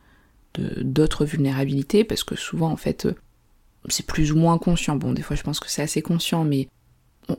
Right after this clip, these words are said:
on peut rapidement aussi cerner chez un employé peut-être, euh,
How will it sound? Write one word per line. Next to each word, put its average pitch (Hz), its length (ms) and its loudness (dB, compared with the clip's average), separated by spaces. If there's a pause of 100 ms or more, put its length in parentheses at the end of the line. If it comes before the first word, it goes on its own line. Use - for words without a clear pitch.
on 175 60 6
peut - 160 4
rapidement 196 540 4
aussi 170 240 0
cerner 165 400 0
chez 180 220 0
un 143 140 2
employé 170 600 2
peut-être, - 540 -4
euh, - 260 -2